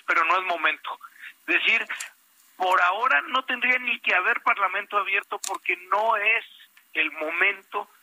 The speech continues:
de cambiar las reglas de la elección del veinticuatro. Sabemos que vienen probablemente las elecciones más competidas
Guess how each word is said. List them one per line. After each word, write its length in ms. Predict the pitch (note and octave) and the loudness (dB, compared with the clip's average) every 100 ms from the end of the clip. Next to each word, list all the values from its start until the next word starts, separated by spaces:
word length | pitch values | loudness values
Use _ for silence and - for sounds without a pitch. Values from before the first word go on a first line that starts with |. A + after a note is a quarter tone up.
| _ - | _ -4
de 160 | F3 - | -4 0
cambiar 640 | D#3 D3+ D#3+ F3 F#3 - _ _ | 0 0 0 2 2 -2 _ _
las 240 | D#3 C#3 B2+ | -2 0 2
reglas 500 | D#3+ D#3+ E3 D#3+ - - - _ _ _ _ _ - | 2 2 2 0 0 -10 -18 _ _ _ _ _ -4
de 120 | D#3 | 0
la 160 | C#3+ C#3 | 2 2
elección 460 | C#3 C3+ - E3 D#3 | 2 0 0 -2 0
del 140 | D#3 | 0
veinticuatro. 720 | C3+ B2+ C3 - C3 B2 C3 | -2 -6 -8 -6 -4 -2 -2
Sabemos 520 | B2+ D#3+ D3+ G3 G#3 - - | 0 2 2 2 0 -2 -2
que 100 | D#3 | 0
vienen 380 | E3 F3+ F#3 - | 0 0 -2 -4
probablemente 680 | D3 C#3+ E3 F3 E3+ E3 E3 | -4 2 2 2 0 -2 0
las 180 | D3 D3+ | -2 -2
elecciones 420 | - - E3 E3 | -8 -6 -4 -2
más 180 | E3+ F3+ | 0 0
competidas 680 | - F#3 - D3 - F3 F3+ | -2 -6 -6 -10 -4 -2 -2